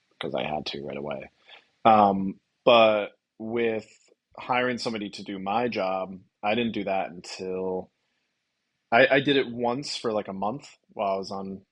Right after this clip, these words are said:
or, like, maybe two weeks or something while I was away. No, I think it was a month. And then I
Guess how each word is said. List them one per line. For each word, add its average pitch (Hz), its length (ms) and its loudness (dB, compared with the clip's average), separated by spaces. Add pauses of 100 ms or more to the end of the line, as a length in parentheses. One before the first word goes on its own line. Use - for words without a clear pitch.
(140)
or, 98 140 -4
like, 95 140 -4
maybe 98 200 -4
two 101 180 -2
weeks 101 200 0
or 117 60 0
something 131 240 -2
while 104 120 4
I 92 60 4
was 92 140 -4
away. 95 360 -2
No, - 100 -8
I 87 80 -4
think 95 100 -4
it 90 40 -4
was 82 100 -6
a 82 60 -8
month. 80 200 -8 (640)
And 104 180 8
then 104 220 8
I 98 640 4